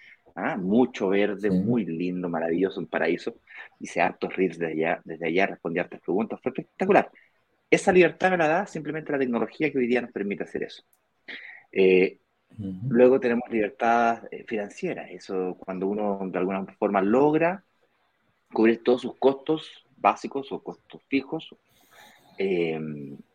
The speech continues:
Speaker 1: de una renta pasiva, es decir, sin tener que vender el tiempo. Hay gente que es más exigente y se exige ganar lo mismo que está ganando hoy día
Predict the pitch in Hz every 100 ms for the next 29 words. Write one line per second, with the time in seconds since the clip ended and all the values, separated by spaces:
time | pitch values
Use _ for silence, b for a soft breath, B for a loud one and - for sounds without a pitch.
0 | _ - - _ 196 107 104 107 107 117
1 | 117 - - 87 76 90 - 113 113 113
2 | - 107 104 95 90 - - - B B
3 | B B - 92 92 90 101 - - 104
4 | - 165 185 175 - 92 - - - 90
5 | 95 107 98 107 117 104 - 104 113 104
6 | 104 160 220 107 80